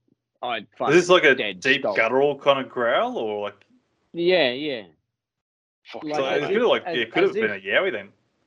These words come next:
Speaker 1: as if a teacher's seen you and gone, "You, stop." You know? It was, and I looked around, I'm looking in the dark, and I cannot see anything. And I look back at the campsite, and I'm like, "Well, you know,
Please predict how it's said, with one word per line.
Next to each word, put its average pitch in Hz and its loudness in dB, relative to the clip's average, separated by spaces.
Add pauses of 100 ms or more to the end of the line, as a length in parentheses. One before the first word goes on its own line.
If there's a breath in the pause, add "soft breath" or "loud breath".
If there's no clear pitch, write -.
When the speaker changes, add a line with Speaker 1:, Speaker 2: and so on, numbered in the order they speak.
(580)
Speaker 1:
as 151 -10
if 185 -6
a 160 -16
teacher's 143 -14
seen 139 -10
you 117 -12
and 107 -16
gone, 98 -16
"You, 113 -2
stop." 123 -4 (1000)
You 117 -10
know? 135 -4 (380)
It 131 -2
was, 127 -10 (840)
and 120 -10
I 117 -10
looked 127 -8
around, 160 -2
I'm 147 -8
looking 202 -8
in 156 -8
the 131 -6
dark, 143 -8
and 117 -14
I 110 -8
cannot 107 -16
see 92 -14
anything. 101 -12 (640)
And 107 -6
I 110 -2
look 131 0
back 139 -2
at 131 -8
the 110 -12
campsite, 127 -10
and 120 -16
I'm 113 -12
like, 107 -14
"Well, 87 -10 (160)
you 107 -14
know, 90 -14